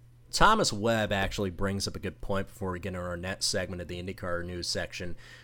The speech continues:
Since we live in the age of streaming and people paying more, how much money would it cost to stream everything? From Formula One to bikes to dirt ovals to touring cars.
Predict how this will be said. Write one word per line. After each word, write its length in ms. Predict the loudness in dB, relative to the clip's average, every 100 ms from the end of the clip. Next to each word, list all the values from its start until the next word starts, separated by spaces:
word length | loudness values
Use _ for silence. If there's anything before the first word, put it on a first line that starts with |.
| -4
Since 260 | 0 2
we 60 | 4
live 220 | 4 4
in 60 | 4
the 140 | 2
age 240 | 4 2 2
of 100 | 0
streaming 640 | 2 4 4 4 2 0
and 240 | -4 -6
people 300 | -2 0 0
paying 400 | 2 8 8 8
more, 240 | 0 -2 -2
how 240 | 2 4
much 260 | 6 4 4
money 280 | 4 4 2
would 120 | -2
it 140 | -6
cost 480 | 0 4 4 2 -2
to 80 | -4
stream 600 | -4 -4 -2 -2 -2 -6 -8
everything? 640 | -6 -6 -6 -8 -10 -12 -14 -20 -20 -20 -14
From 320 | -6 -6 -6 -12 0
Formula 340 | 4 4 4
One 520 | 4 2 2 -2 -6 -12 -12
to 100 | -12 -10 2
bikes 480 | 4 4 2 -2 -2
to 120 | -6
dirt 380 | -2 2 4 4
ovals 380 | 0 -2 -4 -4
to 80 |
touring 360 | 0 2 0 0
cars. 560 | -8 -8 -8 -6 -6